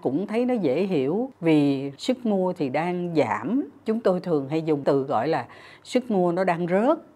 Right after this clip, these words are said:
và người tiêu dùng người ta đang có một cái động tác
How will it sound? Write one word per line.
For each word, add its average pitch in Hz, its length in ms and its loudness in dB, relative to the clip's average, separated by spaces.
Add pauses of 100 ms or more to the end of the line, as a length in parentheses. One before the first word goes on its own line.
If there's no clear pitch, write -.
(120)
và 147 320 2
người 147 320 4
tiêu 185 240 4
dùng 151 240 2
người 139 100 0
ta 165 220 2
đang 175 320 0
có 202 200 2
một 214 200 -4
cái 190 100 2
động 147 240 -2
tác 208 280 0